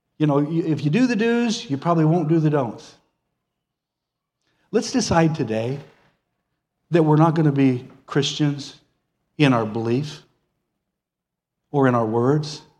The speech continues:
but we're gonna be Christians in our lives, the way we treat people, especially the difficult people. Let's determine today that we are going to embrace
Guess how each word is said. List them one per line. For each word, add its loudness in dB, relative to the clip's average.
but 2
we're 2
gonna 2
be 0
Christians 0
in -2
our -4
lives, -6
the 4
way 6
we 6
treat -2
people, -6
especially -2
the -8
difficult -10
people. -20
Let's 2
determine 0
today -2
that -2
we 2
are 2
going 2
to 0
embrace -2